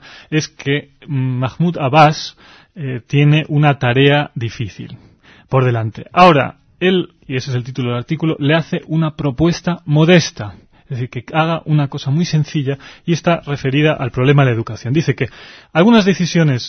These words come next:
son difíciles, como perseguir a los grupos terroristas o man-, o tener el control, eh, sobre la calle palestina. Eso es una cuestión que es físicamente difícil, son decisiones políticas necesarias,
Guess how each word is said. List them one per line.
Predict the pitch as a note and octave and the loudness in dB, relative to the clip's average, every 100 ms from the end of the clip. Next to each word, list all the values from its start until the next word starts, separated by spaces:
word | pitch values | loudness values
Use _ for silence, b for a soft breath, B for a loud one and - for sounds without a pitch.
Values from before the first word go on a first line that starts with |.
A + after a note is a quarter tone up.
| - | -12
son | - C3+ | -4 -2
difíciles, | D3+ - F#3+ - C#3+ D3+ - | 0 0 -2 0 2 2 0
como | - C#3+ D3 D#3 D3+ | -2 0 0 -2 -4
perseguir | A#2+ - A#2+ A2+ C3+ C3+ | -8 -10 -10 -8 -6 -4
a | A#2+ B2+ | -4 -6
los | A#2+ G#2+ | -8 -12
grupos | A#2+ A#2+ | -14 -12
terroristas | - C3 D3 C#3 C3+ A#2+ | -6 -2 -2 -4 -6 -10
o | A2+ | -12
man-, | G#2 A#2+ | -12 -14
o | A2 | -12
tener | A#2+ B2+ | -8 -8
el | A#2+ | -6
control, | A#2+ A2+ A2 D3+ D#3 D3 - B B | -8 -8 -2 0 2 0 -4 B B
eh, | D#3 C3 B2+ | -10 -8 -8
sobre | - C#3 B2 B2 A#2 | -8 -8 -8 -8 -10
la | A#2 | -10
calle | A#2 C3+ C3 | -10 -8 -8
palestina. | A#2+ A#2 - F3 E3+ E3 E3 C#3 | -8 -10 -8 -2 0 0 0 -4
Eso | B2+ D3+ C3+ | -6 -8 -8
es | - - | -10 -8
una | C#3 | -6
cuestión | C3 - C#3 | -6 -4 -4
que | - | -4
es | C3 | -10
físicamente | - - E3 E3 - B2+ C3+ C3 | -10 -6 -6 -6 -6 -4 -4 -4
difícil, | B2 A2+ D3+ - C3+ | -6 -6 -6 -6 -8
son | C#3 | -6
decisiones | C3+ B2 C3 C3 | -6 -4 -4 -4
políticas | - C3 B2+ C3 C3 - B B B | -2 -4 -4 -4 -4 -6 B B B
necesarias, | B2+ C#3 C3 C3+ E3 F3 F3+ | -6 -4 -4 -2 0 2 0